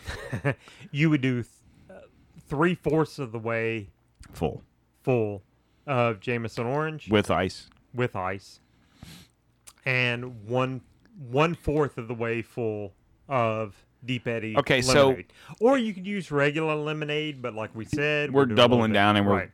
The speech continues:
Speaker 2: fuck it, right?
Speaker 1: Right.
Speaker 2: We work today. We're drinking.
Speaker 1: <laughs> We need it.
Speaker 2: Okay, so for those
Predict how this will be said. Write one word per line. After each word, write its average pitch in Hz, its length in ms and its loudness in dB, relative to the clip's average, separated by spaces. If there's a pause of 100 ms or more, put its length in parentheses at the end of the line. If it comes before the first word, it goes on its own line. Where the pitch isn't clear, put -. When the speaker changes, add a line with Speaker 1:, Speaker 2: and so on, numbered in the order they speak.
Speaker 2:
fuck 95 200 0
it, - 140 -12
right? 85 240 -6 (140)
Speaker 1:
Right. 101 260 -4 (220)
Speaker 2:
We 120 120 6
work 104 220 4
today. 67 360 -10 (540)
We're 104 80 -4
drinking. 95 380 -4 (260)
Speaker 1:
<laughs> 156 60 -10 (400)
We 131 160 0
need 113 220 0
it. 90 100 -12 (180)
Speaker 2:
Okay, 151 280 6
so 135 380 6 (720)
for - 180 4
those 160 460 2